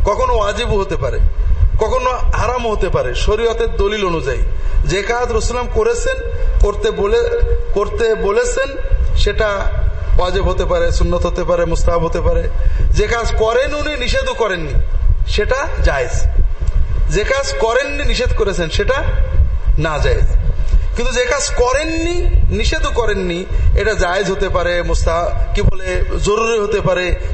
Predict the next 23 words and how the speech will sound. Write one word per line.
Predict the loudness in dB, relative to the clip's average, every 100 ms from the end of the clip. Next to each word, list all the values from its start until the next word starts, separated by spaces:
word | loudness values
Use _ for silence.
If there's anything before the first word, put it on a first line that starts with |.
| -2
কিন্তু | -2
কখনো | -4 -4 0 -2 -2
দিন | -6 -2 -2 -2
হতে | -2 -2 -2
পারে | -4 -4
না, | -2 -2 -2 -10 -4 2 2 4 4 4
কখনো | 2 0 0 -2 0 2 2 2 0 0 -2
দিন | -2 0
হতে | 0 2
পারে | 2 2
না। | 0
যেমন | 0 0 0 -2 -4 -6 -4 -2 2 2
রাসূলুল্লাহ |
সাল্লাল্লাহু | 2 0 0 -2 -4
আলাইহি | -2 -2
ওয়াসাল্লাম |
ভাত | 0 -2 -2 0
খাননি, | -2 0 -2 -2 -4
খেতে | -2 -2 0
নিষেধও | -2 -2 -2
করেননি, | -2 -2 -2 -2 0 2 2
প্লেনে | 2 0 0
চড়েননি, | 0 2 0 -2 -6 -8